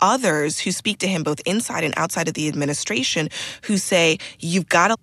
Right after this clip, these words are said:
abandon that and you gotta go with the law and order message." I really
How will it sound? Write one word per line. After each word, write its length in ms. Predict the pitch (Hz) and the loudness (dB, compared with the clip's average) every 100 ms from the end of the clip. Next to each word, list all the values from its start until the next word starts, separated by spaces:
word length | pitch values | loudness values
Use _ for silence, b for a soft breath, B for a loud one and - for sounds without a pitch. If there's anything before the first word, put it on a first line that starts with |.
| 180 | 0
abandon 640 | 160 175 185 240 180 151 | 2 2 4 4 2 2
that 260 | 143 143 - | 2 2 2
and 160 | 147 | -2
you 140 | 147 151 | 0 2
gotta 200 | 156 151 | 2 2
go 200 | 170 165 | 2 0
with 160 | 170 | 0
the 80 | 156 | 0
law 180 | 156 156 | 2 2
and 100 | 147 | 2
order 280 | 185 220 175 | 0 2 2
message." 520 | 135 151 139 139 - B B B B B B - | 2 0 0 0 -2 B B B B B B 2
I 120 | 196 | 4
really 500 | 196 196 233 247 | 4 2 2 2